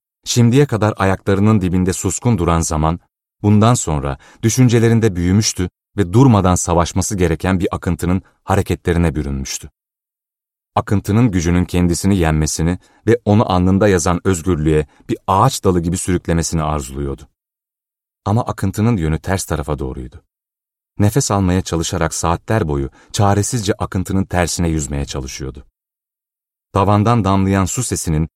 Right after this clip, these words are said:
aralıkları sonsuza dek uzamış gibi gelmeye başlamıştı. Yatağında sabırla uzanamıyordu.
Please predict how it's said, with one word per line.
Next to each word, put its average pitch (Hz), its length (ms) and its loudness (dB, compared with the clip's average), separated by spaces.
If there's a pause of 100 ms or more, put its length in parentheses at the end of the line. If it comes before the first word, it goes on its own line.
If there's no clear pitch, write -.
(160)
aralıkları 107 540 2
sonsuza 95 520 0
dek 87 180 0
uzamış 87 340 -2
gibi 78 200 -4
gelmeye 73 400 -4
başlamıştı. 69 580 -10 (640)
Yatağında 90 440 -2
sabırla 87 420 -2
uzanamıyordu. 87 640 -4